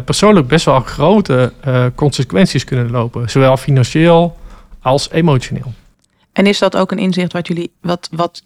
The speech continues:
Speaker 2: je niet had op het moment dat je het alleen vanuit de Kamer van Koophandel aan zou vliegen, deze dien-, om de dienstverlening te verbeteren?
Speaker 1: Ehm,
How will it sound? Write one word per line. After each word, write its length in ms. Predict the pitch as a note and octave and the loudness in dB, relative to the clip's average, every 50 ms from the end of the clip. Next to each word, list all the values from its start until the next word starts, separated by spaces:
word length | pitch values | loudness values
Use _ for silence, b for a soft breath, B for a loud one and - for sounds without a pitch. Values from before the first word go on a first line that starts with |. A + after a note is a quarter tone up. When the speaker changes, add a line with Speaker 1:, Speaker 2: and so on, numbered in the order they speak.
| - D#3+ | -18 -10
Speaker 2:
je 120 | D#3 E3+ E3+ | -6 -2 2
niet 260 | F3 G#3+ C#4 D4+ - | 4 4 4 4 2
had 240 | F3+ E3+ D#3+ D#3+ - | 0 0 0 -2 -4
op 80 | - | -6
het 120 | E3+ E3+ - | -6 -4 -2
moment 420 | E3+ E3+ E3+ E3 E3 E3 D#3+ - | -2 0 0 0 0 -2 -4 -4
dat 200 | - E3 D#3+ - | -4 -4 -2 -2
je 220 | - D#3+ D#3 D#3 - | -2 -2 -2 -2 -4
het 120 | - - - | -4 -2 0
alleen 320 | E3 E3 E3+ F#3+ G3+ F#3 | 2 4 4 4 4 2
vanuit 240 | D#3+ E3 D#3+ D#3 D#3 | 2 0 0 -2 -4
de 60 | - | -4
Kamer 220 | - E3 E3 D#3+ | -4 -2 -2 -2
van 120 | D3 D#3+ D#3 | -2 -2 -2
Koophandel 460 | - D#3+ F#3+ - C4 B3+ B3 A#3+ - | -2 -2 -2 0 0 0 2 2 2
aan 120 | - A#3+ | 2 0
zou 160 | A#3 - A3+ - | 0 -2 -2 -2
vliegen, 260 | A#3 A#3 A3+ - G#3+ | -2 -2 -2 -2 -2
deze 220 | G#3+ G#3+ G#3+ G#3+ | -2 -2 -2 -2
dien-, 220 | G3+ G#3+ G#3+ G#3 - | -2 -2 -2 0 0
om 80 | G#3 | 0
de 80 | G#3 G#3 | 0 2
dienstverlening 460 | G3+ G#3 G#3 - - G3+ G3+ G3+ G3 | 2 0 0 0 -2 -2 -2 -2 -2
te 60 | G3+ | -4
verbeteren? 400 | F#3+ F#3 G3 G3 G3 - - D#4 b b b b b b b b b b b b b _ _ | -4 -4 -4 -4 -4 -6 -8 -10 b b b b b b b b b b b b b _ _
Speaker 1:
Ehm, 540 | - - D3 C3 C3 B2+ B2+ C3 C3 B2+ B2+ | -4 0 2 2 2 2 2 2 0 0 -2